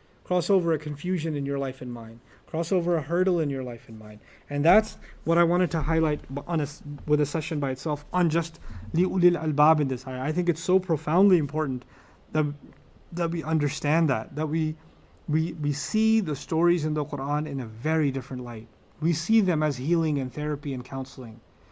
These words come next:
We see them as a living text, not just a story told about ancient times. And when we do that,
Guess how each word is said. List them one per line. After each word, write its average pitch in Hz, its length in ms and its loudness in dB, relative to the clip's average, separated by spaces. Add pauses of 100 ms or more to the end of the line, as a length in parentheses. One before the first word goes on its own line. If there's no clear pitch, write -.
(140)
We 165 100 2
see 220 180 2
them 190 180 4
as 147 120 0
a 151 60 -2
living 143 400 0
text, - 440 -14 (240)
not 165 140 2
just 165 220 -8
a 147 60 -4
story 147 380 -2
told 139 240 -4
about 127 200 -2
ancient 123 320 -8
times. 113 440 -16 (400)
And 143 100 0
when 165 120 4
we 160 120 2
do 190 200 6
that, 147 240 2